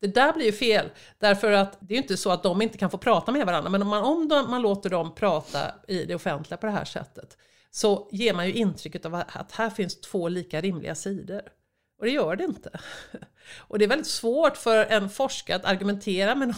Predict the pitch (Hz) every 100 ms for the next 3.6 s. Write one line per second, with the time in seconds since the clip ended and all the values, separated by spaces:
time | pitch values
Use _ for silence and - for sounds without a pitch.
0 | - 196 196 214 - - - 220 - 240
1 | - 220 190 196 208 202 190 220 170 180
2 | 196 185 196 202 - - 185 - - 202
3 | 208 - 113 113 - -